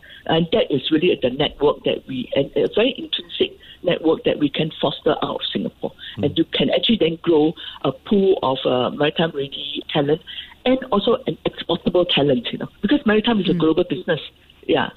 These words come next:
Speaker 1: So every person becomes an intellectual capital on its own, uh, merit and an exportable
Speaker 3: Mm.
Speaker 1: service.
Speaker 3: Right, right. And are they open to maybe even overseas postings if that is what required, if, if that is what's required?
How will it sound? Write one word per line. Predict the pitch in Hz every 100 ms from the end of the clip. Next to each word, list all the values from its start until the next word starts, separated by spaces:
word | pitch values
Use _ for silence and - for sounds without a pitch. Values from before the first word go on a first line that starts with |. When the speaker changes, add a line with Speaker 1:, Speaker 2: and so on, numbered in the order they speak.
| - -
Speaker 1:
So | 494 247 -
every | 233 240 302
person | - 202 175 143 131 180
becomes | 156 196 185
an | - -
intellectual | 226 208 214 180 - 190
capital | - - - 175 123 - -
on | 160 156
its | 147 -
own, | 160 156 160
uh, | 135 127
merit | - 135 101 - - - -
and | 143 147
an | 147 -
exportable | 156 - 151 190 143
Speaker 3:
Mm. | -
Speaker 1:
service. | 113 110 - - _ 170
Speaker 3:
Right, | 165 -
right. | 135 113 - - -
And | 202 202
are | 214
they | 254 -
open | 208 220 285 311 -
to | 196 170 160 160
maybe | 156 175 208
even | 190 185 208
overseas | 190 185 214 226 240
postings | - 220 214 - 269 269
if | 160 151
that | 165 -
is | 165
what | 160 180 151
required, | 160 - 165 185 226
if, | 165 151 -
if | 165
that | 151 180
is | 151
what's | 151 160 160
required? | 151 160 151 196 277